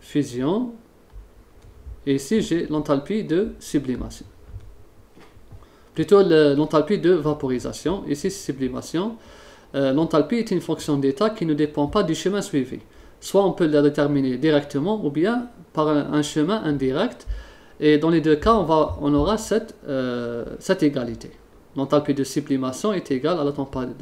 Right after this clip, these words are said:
l'enthalpie de fusion plus la ten-, l'enthalpie de vaporisation. On peut schématiser comme ça, H. Donc ici, c'est le solide. Ici,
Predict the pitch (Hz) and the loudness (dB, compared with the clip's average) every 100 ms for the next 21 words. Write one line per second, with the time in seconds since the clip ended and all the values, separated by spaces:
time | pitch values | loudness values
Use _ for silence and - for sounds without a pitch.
0 | - 147 147 139 131 127 - 127 143 170 | -6 -2 0 -2 -2 -4 -4 -2 0 0
1 | 220 214 151 196 208 139 143 139 143 147 | -2 -4 -4 -4 -4 -4 -4 -2 -2 0
2 | 139 - 220 156 180 254 - - - - | -2 0 -2 2 2 2 -2 -16 -20 -14
3 | - 147 147 147 139 131 - 202 208 - | -2 -2 2 2 2 -2 -2 -2 -2 -4
4 | 139 139 165 202 175 - 147 135 139 127 | -4 -2 4 4 4 2 0 0 -2 -4
5 | 123 120 131 - 165 202 - - 139 190 | -6 -6 -10 -6 -4 -4 -6 -6 0 0
6 | 220 - - - - - - - - - | 0 -8 -12 -18 -20 -20 -20 -20 -20 -20
7 | - - 139 - 160 147 139 120 117 - | -20 -10 -10 -4 -4 -2 -4 -4 -8 -2
8 | 135 - - 131 131 - 131 120 165 240 | -2 -2 -8 -8 -8 -4 -4 -2 0 0
9 | - - - - - - - - - - | -4 -18 -20 -20 -20 -20 -20 -20 -20 -20
10 | - - - 160 160 139 | -20 -20 -6 -6 -2 -2